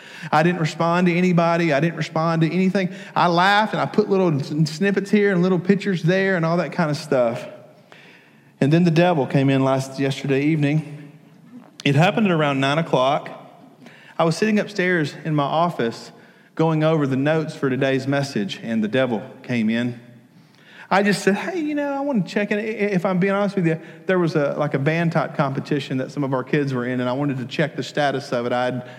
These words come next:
kinda watched to see what was going on online, and I, I did that. And so I saw one of my friends. I clicked it, and I saw that they had won. Congratulations, y'all. Y'all were awesome, by the way. Those,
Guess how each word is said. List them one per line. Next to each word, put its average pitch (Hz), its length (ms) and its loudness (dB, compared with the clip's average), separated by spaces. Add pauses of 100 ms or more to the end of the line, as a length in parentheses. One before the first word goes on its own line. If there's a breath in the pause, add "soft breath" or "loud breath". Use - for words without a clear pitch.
kinda 156 220 0
watched 139 540 -2 (400 loud breath)
to 143 100 -2
see 160 240 2
what 151 160 0
was 131 100 -4
going 151 240 0
on 147 160 0
online, 139 640 0
and 120 160 -2 (600 loud breath)
I, 170 160 4
I 165 200 2
did 165 240 4
that. 123 320 2
And 123 120 -2
so 135 240 -2
I 139 100 -4
saw 254 200 -6
one 226 140 2
of 220 80 4
my 190 100 2
friends. 185 560 0
I 131 60 0
clicked 233 340 0
it, 247 80 2
and 226 100 -4
I 156 60 0
saw 202 380 0
that 143 140 -2
they 180 120 0
had 156 120 2
won. 175 340 2
Congratulations, 156 760 0
y'all. 147 180 0
Y'all 143 220 0
were 120 80 -2
awesome, 127 380 -4
by 123 120 -2
the 117 120 -4
way. 123 180 -6
Those, 135 260 -8